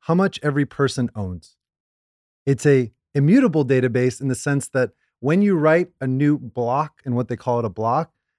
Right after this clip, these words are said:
the other one is on top of it. So in order to change something, you have to change all the blocks before it. So it makes it an immutable database.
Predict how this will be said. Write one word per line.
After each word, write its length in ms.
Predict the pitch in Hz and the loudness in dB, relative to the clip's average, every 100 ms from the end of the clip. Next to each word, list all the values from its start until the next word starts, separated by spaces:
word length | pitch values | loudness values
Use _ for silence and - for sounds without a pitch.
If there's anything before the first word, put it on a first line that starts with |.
| _ | _
the 80 | 139 | 0
other 160 | 151 160 | 2 2
one 160 | 156 | 2
is 100 | 143 | 0
on 120 | 127 113 | 0 -4
top 300 | - 135 127 | -4 -4 -4
of 140 | 107 | -6
it. 100 | 95 | -6
So 120 | 139 | -4
in 80 | 131 | -2
order 200 | 160 170 | 0 0
to 120 | 156 | -2
change 420 | - - 147 160 | -4 -6 -4 -4
something, 280 | - 170 165 | -6 -6 -4
you 40 | 139 | -4
have 100 | 135 | -4
to 80 | |
change 300 | 123 - 135 | -8 -4 -4
all 220 | 110 131 131 | -2 -4 -2
the 100 | 120 | -4
blocks 420 | 123 110 - - | -2 -4 -6 -12
before 460 | 104 - 117 104 | -14 -12 -8 -6
it. 100 | 92 - | -8 -8
So 140 | - | -4
it 60 | 127 | -2
makes 300 | 143 156 - | -2 -2 -4
it 80 | 127 | -2
an 60 | |
immutable 500 | 120 123 139 127 113 | 0 0 0 0 -2
database. 560 | 98 127 117 - - | -2 -2 -2 -6 -16